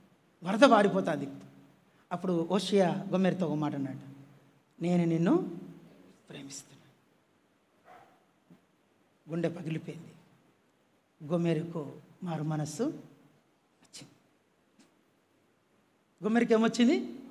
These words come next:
ఇంకా ఎన్నడూ కూడా ఆమె తన మనస్సులో కూడా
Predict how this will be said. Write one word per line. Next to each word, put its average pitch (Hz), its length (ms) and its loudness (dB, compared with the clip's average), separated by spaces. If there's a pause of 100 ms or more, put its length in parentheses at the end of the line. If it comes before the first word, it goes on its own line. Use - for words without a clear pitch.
(1300)
ఇంకా 185 140 -4
ఎన్నడూ 247 800 4
కూడా 165 580 0 (600)
ఆమె 170 220 0
తన 170 200 0
మనస్సులో 240 600 6
కూడా 160 400 2